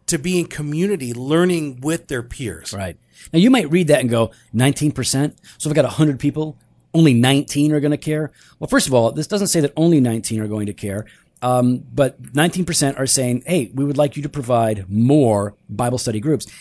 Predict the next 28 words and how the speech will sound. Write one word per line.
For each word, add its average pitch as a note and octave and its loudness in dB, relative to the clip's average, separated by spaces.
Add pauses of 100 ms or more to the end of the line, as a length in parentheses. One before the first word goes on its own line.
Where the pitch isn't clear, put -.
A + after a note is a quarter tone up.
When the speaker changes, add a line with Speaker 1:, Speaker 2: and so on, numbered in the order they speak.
Speaker 2:
And D3 -8
think G#3+ -4
about G#3 2
this. - -2
If D#3+ 2
you D4+ 8
don't B3+ 4
have F3 -2
small D#3+ -2
groups E3+ -4
where C#3 2
you're C3 0
actually C3+ 0
getting C3+ -2
into C#3 2
the B2+ 0
Word B2+ 2
and G#2+ -2
praying C#3 2
Speaker 1:
Mm-hmm. - 0
Speaker 2:
together C3 0
and A#2 -2
investing B2+ -2
in, B2 -4
in C#3 -2
each C3 -4
other's A#2 -6
lives, B2 -4